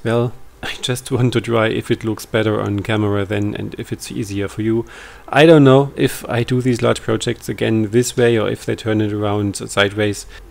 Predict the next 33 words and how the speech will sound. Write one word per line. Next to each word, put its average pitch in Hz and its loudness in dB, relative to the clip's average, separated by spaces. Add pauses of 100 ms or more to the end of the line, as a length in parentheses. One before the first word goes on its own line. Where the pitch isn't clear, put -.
You 120 2
will 117 4
still 107 -2
see 107 -4
everything 107 -4
that 107 -4
I 104 0
do, 104 -4
although 113 -2 (180)
the - -4
angle 110 0
is - -6
a 104 -8
different 117 -2
one. 110 0 (420)
But 107 -2
yeah, 98 -2 (180)
I 110 -4
don't, 101 -4
I 117 -4
don't 87 -4
know. 82 -10 (180)
Let, 107 -4 (200)
yeah, 98 -8
let 143 4
me 147 6
know 131 8
if 120 2
you 123 2
like 113 4
this 131 2
one 107 0
better, 117 0